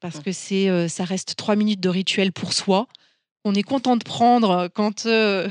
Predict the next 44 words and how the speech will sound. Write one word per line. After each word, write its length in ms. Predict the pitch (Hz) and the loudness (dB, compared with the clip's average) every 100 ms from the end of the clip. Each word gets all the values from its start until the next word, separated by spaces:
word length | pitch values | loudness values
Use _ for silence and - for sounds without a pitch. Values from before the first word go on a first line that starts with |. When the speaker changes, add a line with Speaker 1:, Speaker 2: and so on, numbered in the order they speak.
| - | -8
Speaker 1:
<laughs> 100 | - | -8
l'environnement 840 | 196 240 226 254 247 240 247 240 | 0 0 2 2 4 2 2 0
devient 320 | 226 220 220 220 | 0 -2 -2 0
un 160 | 220 | 0
peu 160 | 220 220 | -2 -8
plus 220 | - 226 | -6 -2
Speaker 2:
Ouais. 40 | 175 | -2
Speaker 1:
hostile, 400 | 160 - 247 302 | -2 -2 0 0
Speaker 2:
Ouais. 240 | 185 175 160 - - 196 | -2 -4 -6 -10 -8 -2
Speaker 1:
euh, 60 | |
de, 160 | 202 220 | 2 2
de, 320 | 202 208 202 | 4 4 4
de, 320 | 196 202 196 | 4 2 2
de, 200 | 185 196 | 0 -4
de, 300 | 185 185 180 | -4 -6 -6
de 160 | 180 190 | -6 -6
se 160 | - 202 | -4 -2
donner, 580 | 185 247 262 277 262 | 0 2 2 4 4
euh, 180 | 214 196 | 2 2
ce 140 | - 220 | 0 0
rendez-vous 500 | 202 269 277 254 254 | 2 4 4 4 4
avec 240 | 226 226 | 4 0
soi-même, 480 | - 214 214 240 277 | -2 0 2 2 2
hein, 160 | 202 190 | 0 0
pour 160 | - - | -4 -4
ces 140 | 208 | -2
trois 220 | - - | 0 2
minutes 240 | 214 220 226 | 4 4 2
de 120 | 196 | 0
plaisir 420 | 190 208 196 220 | 0 -2 0 0
et 80 | 190 | 0
d'efficacité. 720 | 180 - 180 170 - 185 214 - _ _ _ _ - | -4 -8 -6 -8 -8 -4 -6 -6 _ _ _ _ -8
Euh, 300 | 175 175 - | -4 -2 -2
je 100 | 180 | -2
pense 260 | 180 208 - | 0 -2 0
que 100 | 185 | -4
c'est 180 | - 175 | -4 -4
aussi 220 | - - | -6 -4
quelque 240 | 175 175 | -4 -2
chose 200 | 165 185 | -4 -2
de 80 | 180 | 0
bien. 280 | 170 170 185 - | 0 -2 -6 -10
Speaker 2:
C'est 80 | - | -14
sûr. 340 | 151 - 185 | -12 -12 -12